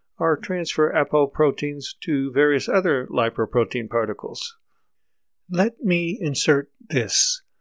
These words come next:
Apolipoprotein A one, or apo A, is the major protein component of H D L particles. This protein accepts fats from the cells,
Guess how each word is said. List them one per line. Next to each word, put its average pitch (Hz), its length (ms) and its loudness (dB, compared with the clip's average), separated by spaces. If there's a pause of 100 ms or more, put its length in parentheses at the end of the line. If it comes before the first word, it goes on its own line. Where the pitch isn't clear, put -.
(600)
Apolipoprotein 170 1500 4
A 143 220 0
one, 131 540 0 (140)
or 117 460 0
apo 131 380 0
A, 113 440 -4 (480)
is 170 360 0
the 160 220 -4
major 202 480 0
protein 156 600 0
component 123 640 -2
of 131 320 0
H 120 280 -4
D 120 200 -2
L 110 220 0
particles. - 760 -4 (920)
This 180 460 2
protein 147 680 2 (100)
accepts - 580 0 (140)
fats 175 360 2
from 151 280 -2
the 151 100 -6
cells, 131 640 2